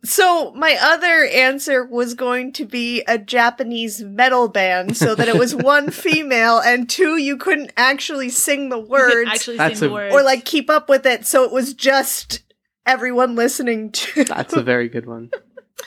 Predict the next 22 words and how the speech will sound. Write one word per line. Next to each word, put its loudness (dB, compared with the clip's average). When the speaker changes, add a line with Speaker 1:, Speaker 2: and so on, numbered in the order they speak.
Speaker 2:
Um, 4
I 2
did 2
go 6
with 4
a 0
song 4
that 4
I 0
know 4
probably 2
ninety-five, 2
ninety 2
percent 0
of 0
the 0
lyrics. -2
Might 0
need 2
a 4
refresher. 0
Um, 2